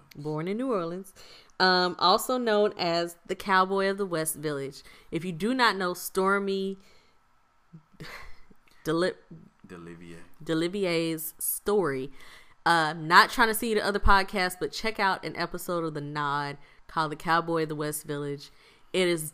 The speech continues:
Speaker 1: definitely worth listening to. It's so fascinating. Uh, Stormy lived from December twenty-fourth, nineteen twenty,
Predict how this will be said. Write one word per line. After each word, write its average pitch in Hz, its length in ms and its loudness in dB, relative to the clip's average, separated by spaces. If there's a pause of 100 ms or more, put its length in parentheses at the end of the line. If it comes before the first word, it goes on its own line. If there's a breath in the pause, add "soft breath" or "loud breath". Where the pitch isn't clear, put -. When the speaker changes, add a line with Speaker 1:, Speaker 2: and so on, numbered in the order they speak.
Speaker 1:
definitely 190 600 2
worth 165 280 -2
listening 175 300 -4
to. 175 180 -4
It's 135 160 -4
so 180 320 -2
fascinating. 170 880 -2 (340 loud breath)
Uh, 160 180 0
Stormy 214 500 4
lived 196 340 4
from 180 180 0
December 190 520 -2
twenty-fourth, 185 680 -2
nineteen 170 460 -4
twenty, 190 360 -2